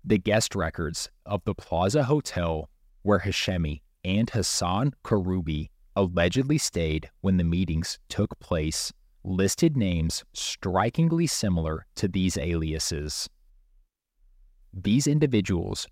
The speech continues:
checked in and out of the hotel at irregular intervals throughout July and August nineteen eighty.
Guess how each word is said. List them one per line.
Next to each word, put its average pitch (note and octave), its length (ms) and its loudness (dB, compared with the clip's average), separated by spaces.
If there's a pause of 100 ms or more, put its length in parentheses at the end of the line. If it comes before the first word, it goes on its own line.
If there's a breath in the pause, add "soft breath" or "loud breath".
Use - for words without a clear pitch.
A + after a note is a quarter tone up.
checked - 380 0
in D#2+ 300 0 (260)
and A2 340 2
out E2+ 320 -2 (140)
of G2 160 0
the F2 100 0
hotel E2+ 680 -2 (120)
at G2 120 0
irregular F2+ 680 0
intervals D#2+ 680 -4 (200)
throughout F#2 460 0 (160)
July F2 680 0 (280)
and G#2 300 2
August F2+ 600 -2 (200)
nineteen F#2+ 880 0
eighty. D#2 480 -6